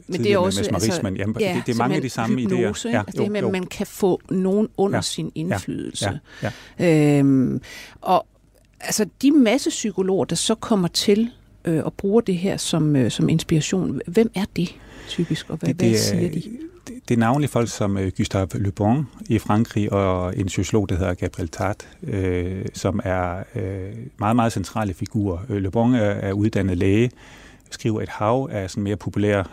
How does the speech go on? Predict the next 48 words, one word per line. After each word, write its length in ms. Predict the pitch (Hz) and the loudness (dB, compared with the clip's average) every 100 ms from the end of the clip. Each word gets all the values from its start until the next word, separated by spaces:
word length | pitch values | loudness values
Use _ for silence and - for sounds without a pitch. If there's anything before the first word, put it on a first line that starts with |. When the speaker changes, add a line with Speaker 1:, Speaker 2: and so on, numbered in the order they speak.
| 170 | -6
Speaker 2:
øh, 300 | 120 95 92 | -4 -2 -2
videnskabelig 460 | 90 - 95 90 | -2 -2 -2 0
litterat-, 340 | 87 90 87 - - | 0 -2 -2 -6 -2
litteratur 360 | 101 92 110 | -2 0 -4
om 100 | 92 95 | -4 -2
alle 320 | 120 135 135 | 2 4 6
mulige 280 | 120 101 104 | 4 2 0
temaer. 440 | - 101 95 92 85 107 | 0 -2 -2 -2 -4 -4
Han 140 | 107 104 | 0 2
er 40 | |
efter 160 | 98 107 | 2 2
sigende 240 | 120 117 | 4 4
sådan 200 | 107 107 | 4 2
en 100 | 95 85 - - - - | 0 -4 -20 -20 -14 -2
relativt 360 | 101 110 107 98 | -2 0 -2 -2
excentrisk 540 | - 123 123 110 - | 0 0 0 -4 -8
type. 340 | - 113 113 | -2 -2 0
Han 140 | 85 92 | 0 2
hævder 260 | 101 110 | 2 2
også 160 | 92 98 | 0 -2
på 60 | - | -4
et 40 | |
tidspunkt, 440 | - 104 - 87 | -4 -2 -2 -2
at 100 | 92 | -2
det 60 | 90 | -2
er 40 | |
i 40 | 92 | 0
virkeligheden 360 | 95 92 92 | 0 0 -2
ham, 160 | 85 95 | 0 0
som 280 | - 92 87 - - - | 0 -4 -4 -10 -12 -6
opfinder 300 | 101 95 90 | -2 0 -2
relativitetsteorien 1000 | 92 87 87 - 117 104 - 92 90 | -4 -4 -8 -4 -4 -2 -4 -2 -2
før 180 | 82 98 90 | -2 -2 0
Einstein. 520 | 98 104 - 101 98 | 0 -2 -4 -4 -2
Og 100 | 95 | -4
du 60 | 104 | 0
ved, 80 | 104 | 2
Speaker 1:
Åh, 40 | |
ja. 60 | 98 | 2
Speaker 2:
han, 100 | 113 | 2
han 180 | 143 110 | 2 0
er, 240 | 101 - | 0 -2
han 100 | 104 | 0
er 60 | 113 | 2
sådan 140 | - | 4
Speaker 1:
Ja. 40 | |
Speaker 2:
en 60 | 123 | 2
type, 300 | - 123 - | 4 2 0